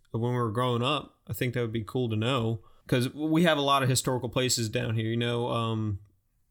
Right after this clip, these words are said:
Frederick Douglass, where he was kept, they have that, I think, around Cambridge. And then Mount Misery. They, there's a lot of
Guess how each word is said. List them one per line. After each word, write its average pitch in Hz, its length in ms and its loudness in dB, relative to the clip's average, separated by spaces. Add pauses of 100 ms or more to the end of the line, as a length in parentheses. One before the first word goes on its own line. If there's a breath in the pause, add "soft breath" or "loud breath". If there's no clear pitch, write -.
Frederick 127 340 2
Douglass, 127 520 0
where 113 140 0
he 127 160 4
was 123 320 -2 (220 soft breath)
kept, 127 240 2
they 131 100 0
have 123 240 2
that, 127 360 0
I - 100 -2
think, 123 240 -2
around 117 200 -2
Cambridge. 135 760 -2 (720)
And 120 120 2
then 117 400 0
Mount 131 220 2
Misery. 135 600 0 (600)
They, 127 240 2
there's 127 240 0
a 123 60 2
lot 123 220 2
of 113 240 -2